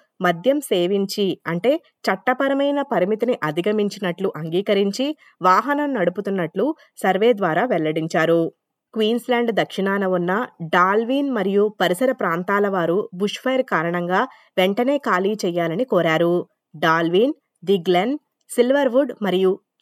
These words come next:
చెరీ గల్లీ నివాసితులకు ఈ హెచ్చరిక జారీ చేశారు. బాధాకరమైన విషయం ఏంటంటే, బ్రిస్బేన్కు పశ్చిమాన ఉన్న తారా టౌన్లో అగ్ని ప్రమాదం వల్ల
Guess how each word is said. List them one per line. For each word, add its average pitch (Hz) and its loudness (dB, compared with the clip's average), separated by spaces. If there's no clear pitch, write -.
చెరీ 240 0
గల్లీ 214 2
నివాసితులకు 175 -4
ఈ 233 0
హెచ్చరిక 202 -2
జారీ 180 0
చేశారు. 170 0
బాధాకరమైన 202 0
విషయం 185 -2
ఏంటంటే, 175 0
బ్రిస్బేన్కు 254 2
పశ్చిమాన 214 -2
ఉన్న 185 -2
తారా 214 2
టౌన్లో 180 0
అగ్ని 185 2
ప్రమాదం 202 -2
వల్ల 170 -2